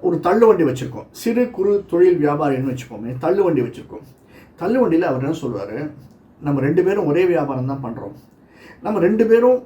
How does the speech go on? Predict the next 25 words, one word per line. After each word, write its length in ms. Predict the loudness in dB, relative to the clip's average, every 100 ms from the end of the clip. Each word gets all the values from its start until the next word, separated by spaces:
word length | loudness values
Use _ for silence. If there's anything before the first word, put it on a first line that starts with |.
| -8
ஒரே 340 | -4 0 4 4
இடத்துல, 440 | 2 -2 -4 -2
நீ 120 | -2
இந்த 200 | 0 0
பக்கம் 240 | -2 -6 -4
போற, 220 | -4 -4
நான் 120 | -4
அந்த 140 | -4
பக்கம் 240 | -6 -8 -8
போறேன், 240 | -8 -10 -12 -16
நம்ம 220 | -6 -4 0
ரெண்டு 260 | 2 2
பேரும் 200 | 2 0
சேர்ந்து 520 | -2 -6 -6 -10 -16 _ _ _ -20 -8
ஒரு 200 | -4 -2
சின்ன 260 | 0 2 2
வியாபாரமா 720 | 2 0 0 -2 -4 -4 -6 -2
ஒரு 160 | -2
இடத்துல 280 | -2 -4 -6
கடையை 320 | -4 0 2
போட்டோம்னா 480 | 0 -8 -12 -14 -14 -10
எப்படி 240 | -8 -8 -10
இருக்கும்? 280 | -14 -20 -20 -20 -20 _ _ _ _ _ _ _ _ _ -6 -2
செஞ்சா 300 | 2 2 2
என்ன? 260 | -2 -10